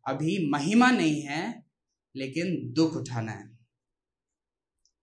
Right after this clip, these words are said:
देखिए, अड़तीस और उनतीस पद में पहले यीशु सीधे-सीधे उनको बताता है कि तुम नहीं जानते कि तुम क्या मांग रहे हो।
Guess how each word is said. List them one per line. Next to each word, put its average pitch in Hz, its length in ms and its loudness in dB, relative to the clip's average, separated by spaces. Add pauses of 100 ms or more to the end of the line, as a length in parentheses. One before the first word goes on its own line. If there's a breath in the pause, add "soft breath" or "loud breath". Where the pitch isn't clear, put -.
(120)
देखिए, 139 260 -2
अड़तीस 143 340 -2
और 135 60 -2
उनतीस 127 300 -8
पद 120 100 -4
में 120 180 -4
पहले 190 400 4
यीशु 185 180 -2
सीधे-सीधे 233 500 2
उनको 202 240 0
बताता 165 440 0
है 240 340 0 (580)
कि 202 420 2
तुम 214 120 8
नहीं 208 340 6
जानते 208 420 6
कि 208 140 -4
तुम 185 180 -6
क्या 170 340 0
मांग 165 380 2
रहे 143 120 2
हो। 117 320 -8